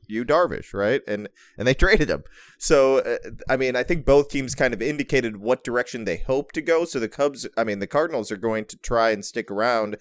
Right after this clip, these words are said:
And, and, uh, someone in the press box brought this up. One of the Cardinals writers brought up that Listen, I, I think, uh, the, the media on both sides of town have kind of accepted, like, what's happening with both these teams, but the Cardinals,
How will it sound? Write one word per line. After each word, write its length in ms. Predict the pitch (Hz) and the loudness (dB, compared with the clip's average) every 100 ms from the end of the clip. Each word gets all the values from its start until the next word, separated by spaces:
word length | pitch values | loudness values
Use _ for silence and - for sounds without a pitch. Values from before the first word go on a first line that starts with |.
| - - - _ | -14 -20 -20 _
And, 140 | 190 175 175 | 0 2 2
and, 180 | 165 | 4
uh, 220 | 147 139 131 | 4 4 4
someone 300 | 180 180 170 | 2 2 0
in 100 | 120 | -2
the 60 | |
press 260 | 107 156 160 | 0 0 2
box 260 | 110 92 - | -2 -4 -2
brought 240 | 107 98 | -2 -2
this 160 | 98 - | -4 -6
up. 140 | 98 | -4
One 80 | 117 | -4
of 60 | |
the 60 | 104 | -6
Cardinals 460 | - 143 147 101 101 | -2 -2 -2 -4 -2
writers 560 | 104 101 101 98 - - _ _ | 0 2 0 -4 -8 -18 _ _
brought 240 | 127 110 107 | 2 4 2
up 180 | 104 | 0
that 300 | - 104 101 - _ _ _ | 0 0 0 -2 _ _ _
Listen, 380 | 170 160 95 110 | -2 0 -2 -2
I, 180 | 151 - | -2 2
I 100 | 160 | 4
think, 240 | 170 - | 2 2
uh, 140 | 135 110 - _ - | 0 0 -6 _ -2
the, 260 | 131 113 101 | 2 4 2
the 120 | 110 | -2
media 520 | 127 151 151 147 147 | 0 2 4 6 6
on 180 | 110 117 | 4 2
both 220 | 127 131 | 2 4
sides 280 | - 127 127 | 4 2 2
of 80 | 113 | 2
town 260 | 127 127 | 2 2
have 160 | 117 - | -2 -4
kind 300 | 117 113 107 | -2 0 0
of 240 | 104 95 | -2 -4
accepted, 640 | - 101 - 117 - 127 117 | -10 -6 -2 0 0 -2 -2
like, 140 | 107 | -2
what's 240 | 110 110 - | -4 -2 2
happening 400 | 117 117 135 147 | 4 2 -2 -4
with 160 | 143 | -2
both 180 | 156 151 | -2 -2
these 240 | 165 160 | -4 -8
teams, 400 | - 175 175 175 | -8 -10 -10 -14
but 240 | - 135 - | -4 -4 -4
the 60 | |
Cardinals, 680 | 143 151 175 175 170 165 - | -4 -2 -2 -2 -6 -6 -12